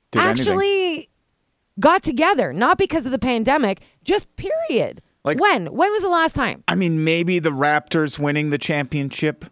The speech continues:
Speaker 2: Like, we
Speaker 1: There
Speaker 2: just
Speaker 1: was
Speaker 2: don't do these things.
Speaker 1: maybe
Speaker 2: Canadians don't do these things.
Speaker 1: Maybe the last time that a, a Canadian team won the Stanley Cup, which would have been Montreal, I think, in the early nineties.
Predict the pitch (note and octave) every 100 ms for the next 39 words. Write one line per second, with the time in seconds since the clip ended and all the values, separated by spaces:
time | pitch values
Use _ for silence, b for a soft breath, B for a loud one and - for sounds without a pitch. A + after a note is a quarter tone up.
0 | _ C4+ D#4 F4+ F4 G#4 G#4+ - E4 E4+
1 | A#3+ B3 E4 C#4+ C4 G#3 - E3 B2 B2
2 | C#3+ B3 D#4+ D#4+ D#4+ G#3 F#3+ A3+ C#4+ G3
3 | A#3+ D4+ D4+ D4 - A#3+ G3+ D#3+ A2 C#3
4 | D#3+ D#3+ D#3+ D3+ D3 D3 - D3+ C#3+ D3
5 | C#3+ C3 B2+ B2 B2+ B2 C3+ C3+ C3+ B2
6 | C#3+ C3+ B2+ B2+ - C3+ B2+ A#2+ C3+ C#3+
7 | C3 C3 A#2+ A2 A2 A2+ A#2 A#2 B2 A#2
8 | C3 B2 A#2 A2 A#2+ A#2 A2 A#2 C3 C3+
9 | -